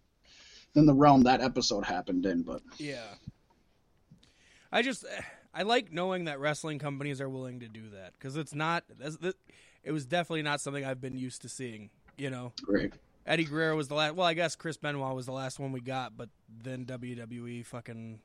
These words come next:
Speaker 2: put the brakes on <laughs> that real quick.
Speaker 1: And, and give the devil his due.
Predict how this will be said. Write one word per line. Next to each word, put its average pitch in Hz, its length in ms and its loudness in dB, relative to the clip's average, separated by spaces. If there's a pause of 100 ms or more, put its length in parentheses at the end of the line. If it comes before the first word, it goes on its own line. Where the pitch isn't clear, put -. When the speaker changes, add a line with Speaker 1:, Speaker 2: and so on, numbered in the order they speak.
(320)
Speaker 2:
put 151 120 -8
the 131 60 -12
brakes 131 320 -8
on 143 160 -4
<laughs> - 40 -10
that 170 180 0
real 139 200 -4
quick. - 240 -16 (320)
Speaker 1:
And, 240 300 12
and 233 260 12
give 233 220 10
the 233 80 8
devil 226 340 8
his 214 140 6
due. 165 480 10